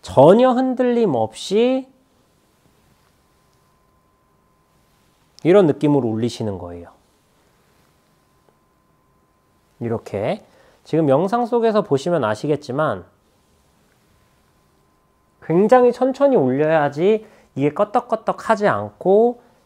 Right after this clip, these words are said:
자연스럽게 넘어가는 걸 보실 수 있는데요. 이게 조금만 슉 빨라지더라도 지금처럼 이렇게 덜렁덜렁 하면서 이렇게 출렁 하는 느낌이 나게 됩니다.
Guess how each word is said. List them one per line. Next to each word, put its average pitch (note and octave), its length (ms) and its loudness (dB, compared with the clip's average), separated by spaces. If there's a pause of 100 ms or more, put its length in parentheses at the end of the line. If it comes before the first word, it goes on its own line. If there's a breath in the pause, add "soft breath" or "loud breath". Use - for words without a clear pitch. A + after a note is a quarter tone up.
(100)
자연스럽게 E3+ 1700 0 (580)
넘어가는 D3+ 480 2
걸 C3 140 -2
보실 C3 280 -4
수 C3 140 -8
있는데요. G#2 540 -4 (340 soft breath)
이게 C#3+ 140 0
조금만 E3 680 0 (220)
슉 - 180 -18 (220)
빨라지더라도 A3 760 4
지금처럼 C#3+ 640 -2 (1000)
이렇게 C#3+ 360 -2
덜렁덜렁 F3+ 600 2
하면서 B2+ 300 -6
이렇게 G#2+ 240 -14
출렁 A#3 580 -4
하는 G#3+ 260 -2
느낌이 B2 280 -8
나게 G2+ 260 -6
됩니다. F#2 340 -12